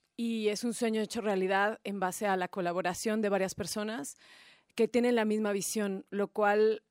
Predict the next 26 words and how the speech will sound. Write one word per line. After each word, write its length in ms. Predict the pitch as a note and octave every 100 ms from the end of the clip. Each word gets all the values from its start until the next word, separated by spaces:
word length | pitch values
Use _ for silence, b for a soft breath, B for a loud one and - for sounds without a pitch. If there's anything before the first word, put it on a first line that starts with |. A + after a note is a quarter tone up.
| _
cuando 260 | G#3+ A3
coinciden 540 | G#3+ A3+ A#3+ D4 C#4+ C#4
las 160 | A#3
visiones, 420 | G#3 G3+ A3+ A#3 G#3+
es 140 | -
que 120 | G#3
es 140 | G3 G#3+
el 100 | F#3+
momento 440 | F3+ F3+ F3+ G3
de 100 | F3
que 140 | -
algo 260 | F3+ F3+ F#3
nazca. 560 | F#3+ F3+ - - - _ _ _ _
Y 140 | G#3+ G#3+
eso 260 | G3+ A#3
fue 160 | G#3 A3+
muy 260 | A#3+ C4 C4
emocionante 500 | B3+ G3 G3+ F#3+ G3
encontrarlo, 640 | F3+ F#3+ - G#2 F#2+ - B B B B B B _
porque 540 | G#3+ G3+ - G3+ G3
cada 220 | - B3 B3+
quien 220 | C4 A#3
por 140 | A#3+
nuestro 240 | A3 G3 G3
lado 220 | G3+ G#3
veíamos 840 | G3+ A3 B3 A3+ F#3+ F#3+ - -